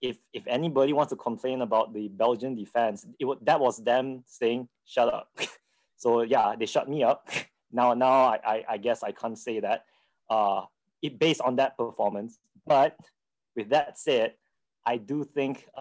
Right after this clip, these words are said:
uh, as Arjun said, uh, Italy would, would be able to break this team now because,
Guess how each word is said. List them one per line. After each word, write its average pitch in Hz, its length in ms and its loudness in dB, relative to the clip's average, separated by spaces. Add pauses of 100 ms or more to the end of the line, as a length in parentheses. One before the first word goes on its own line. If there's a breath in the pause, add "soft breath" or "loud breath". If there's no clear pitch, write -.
(100)
uh, 104 280 0
as 107 240 -6
Arjun 110 340 -2
said, 110 360 -4
uh, 104 180 -2
Italy 123 380 -8
would, 117 400 -6 (300)
would 117 180 -8 (100)
be 113 140 -8
able 107 160 -6
to 113 100 -14
break 101 220 -8
this 107 140 -10
team 101 160 -12
now 95 260 -6
because, - 400 -2